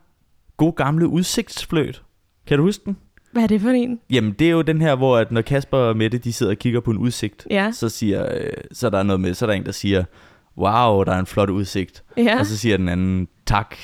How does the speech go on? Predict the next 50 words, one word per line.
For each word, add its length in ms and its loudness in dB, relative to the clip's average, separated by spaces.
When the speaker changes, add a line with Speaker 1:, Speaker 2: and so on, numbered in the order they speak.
Speaker 1:
eller 220 -4
sådan 160 -8
noget. 280 -6
Så 120 -2
er 20 2
det 100 -2
sådan, 280 -2
"Du 140 4
er 80 4
udsigten." 300 2
Speaker 2:
Nå, 140 6
ja, 120 4
ja. 60 6
Speaker 1:
Det, 160 0
det, 160 0
Speaker 2:
Nå, 120 2
Speaker 1:
det 80 0
Speaker 2:
gør 80 4
de 60 4
Speaker 1:
ting, 140 4
Speaker 2:
det 100 2
Speaker 1:
ikke? 140 2
Speaker 2:
igen? 100 0
Speaker 1:
Ja, 220 4
jeg 160 2
tror, 120 0
Mette, 240 4
hun 120 4
siger, 420 2
nej, 180 4
jeg 100 4
tror, 140 2
hun 140 2
taler 180 2
om 60 0
hans 160 -2
røv 220 0
nu. 220 -2
Speaker 2:
Nå. 320 0
Speaker 1:
Hun 80 4
siger, 320 2
"Der 60 4
er 120 4
rigtig 260 0
god 140 4
udsigt, 360 -2
når 80 0
man 120 0
går 100 -4
bagerst." 520 -6